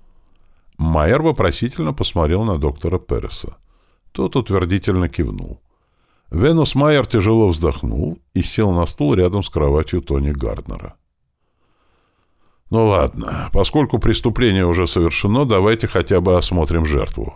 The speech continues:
Как ты себя чувствуешь, парень?» «Спасибо, доктор. Хорошо. Вот только спина и грудь сильно болят. Даже дышать тяжело».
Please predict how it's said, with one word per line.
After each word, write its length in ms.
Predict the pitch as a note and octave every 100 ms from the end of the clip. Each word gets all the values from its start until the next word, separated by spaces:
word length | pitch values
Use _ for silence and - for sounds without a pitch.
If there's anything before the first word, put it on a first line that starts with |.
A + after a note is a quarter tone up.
| -
Как 180 | - -
ты 100 | G2
себя 280 | - G2 G2+
чувствуешь, 480 | - - B1+ A#1+
парень?» 360 | - D2+ G#2 - _ _ _ _ _ _ _ _ _ _
«Спасибо, 580 | - - C3+ C#3+ E3+ A2
доктор. 600 | D2+ C2 - - - - -
Хорошо. 600 | G#2 B2 - A#2 G2+ G2 - _
Вот 220 | - A2
только 260 | C#3 B2 B2
спина 460 | - C3 B2+ C#3
и 40 | C3
грудь 280 | A2+ D#2+ -
сильно 320 | C2+ B1 B1
болят. 480 | C#2 F2 F#2+ - - _ _ -
Даже 320 | G#2 A#2+ B2
дышать 420 | B2 C#3+ D#2+ -
тяжело». 540 | - A2 A2 G#2+ E2